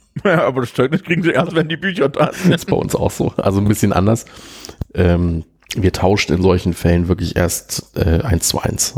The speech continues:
Speaker 2: Also das gibt erst dann so ein Dummy und dann, äh,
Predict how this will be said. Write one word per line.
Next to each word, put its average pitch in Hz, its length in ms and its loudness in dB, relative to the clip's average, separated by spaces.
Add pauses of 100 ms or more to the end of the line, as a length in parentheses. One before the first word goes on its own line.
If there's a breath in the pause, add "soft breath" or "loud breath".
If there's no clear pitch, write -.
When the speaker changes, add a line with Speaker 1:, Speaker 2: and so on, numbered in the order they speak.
(120)
Speaker 2:
Also - 280 0
das - 240 -2
gibt - 200 -2
erst 90 200 0
dann 87 140 2
so 85 80 2
ein 85 120 -2
Dummy 92 340 4
und - 340 -2
dann, 90 240 0 (1120 loud breath)
äh, 85 200 4